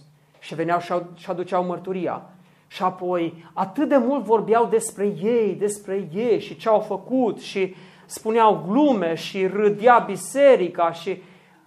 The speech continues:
și în final aveam sentimentul că toată povestea este numai despre ei.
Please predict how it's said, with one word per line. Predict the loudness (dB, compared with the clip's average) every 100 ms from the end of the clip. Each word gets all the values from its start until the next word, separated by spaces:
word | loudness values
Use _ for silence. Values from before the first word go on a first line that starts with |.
| -20 -20
și | -6 -4
în | -4
final | -4 -2 0
aveam | 0 -2 -4
sentimentul | -8 -8 -6 -6 -4 -4
că | -4
toată | -4 -6 -6
povestea | -6 -4 -4 -6 -4
este | -4 -4 -8
numai | -6 -6
despre | -8 -10 -10 -10
ei. | -8 -10 -12 -18